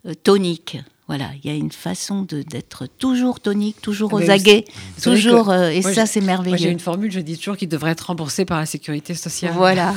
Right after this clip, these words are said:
Speaker 2: <laughs> Parce qu'il n'est jamais de mauvaise humeur.
Speaker 1: Non, et c'est
Speaker 2: Et, euh,
Speaker 1: merveilleux, ça, c'est
Speaker 2: Et Vincent Roy, vous, qu'est-ce que vous avez, qu'est-ce que vous avez préféré dans ce livre ? Qu'est-ce qui vous a le plus, euh, touché ?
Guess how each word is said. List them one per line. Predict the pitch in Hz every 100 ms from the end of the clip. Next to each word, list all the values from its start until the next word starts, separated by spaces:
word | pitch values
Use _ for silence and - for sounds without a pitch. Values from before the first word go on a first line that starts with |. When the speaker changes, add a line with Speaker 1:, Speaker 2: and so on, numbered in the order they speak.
| 185
Speaker 2:
<laughs> | 226
Parce | 208 -
qu'il | 214
n'est | 170 190
jamais | 156 165
de | 170
mauvaise | 151 147 139
humeur. | 135 135 185
Speaker 1:
Non, | 185 170 180 185 -
et | 185
c'est | -
Speaker 2:
Et, |
euh, | 202
Speaker 1:
merveilleux, | 240 302 269 277 311 269
ça, | 185 - 160
c'est | 180 - - 170 - -
Speaker 2:
Et | 190
Vincent | 196 185 180
Roy, | 196 240
vous, | 214
qu'est-ce | - -
que | -
vous | 165
avez, | 147 139
qu'est-ce | - - -
que |
vous | -
avez | 156
préféré | - 151 120 143
dans | 143
ce | 135 -
livre ? | 139 156 160
Qu'est-ce | 165 -
qui |
vous | 160 156
a | 151
le |
plus, | 143 - 151 -
euh, | 135
touché ? | - 175 - 135